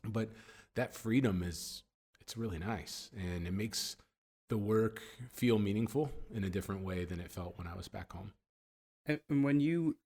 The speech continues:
Speaker 2: I guess if you can just talk a little bit about your experience, or if you're, if you're seeing, speaking of the experiences of some of your teachers who have, uh, moved overseas, as far as a community sense,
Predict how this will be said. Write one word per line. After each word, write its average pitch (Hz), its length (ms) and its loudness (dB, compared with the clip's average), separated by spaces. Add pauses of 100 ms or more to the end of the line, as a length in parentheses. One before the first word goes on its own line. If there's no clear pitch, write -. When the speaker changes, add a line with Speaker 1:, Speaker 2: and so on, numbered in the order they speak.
(920)
Speaker 2:
I 113 60 -4
guess 135 180 0
if 117 160 0
you 117 100 0
can 107 140 0
just 104 160 -4
talk 113 220 0
a - 20 -4
little 104 160 -2
bit 101 80 -2
about 92 180 -2
your 101 120 0
experience, 98 500 -4
or 117 260 2
if 107 160 -4
you're, 101 220 0 (920)
if - 100 -10
you're 110 160 0 (100)
seeing, 113 500 -2 (340)
speaking 120 340 0
of 104 100 0
the 98 60 0
experiences 107 500 -2
of 87 80 -10
some 107 160 0
of 104 60 2
your 95 100 -2
teachers 107 400 -4
who 98 180 -4
have, 90 300 -2 (720)
uh, 73 140 -4
moved 107 340 2
overseas, 90 680 -4 (640)
as - 80 -10
far 147 140 2
as 127 60 4
a 110 60 0
community 107 540 0
sense, - 500 -8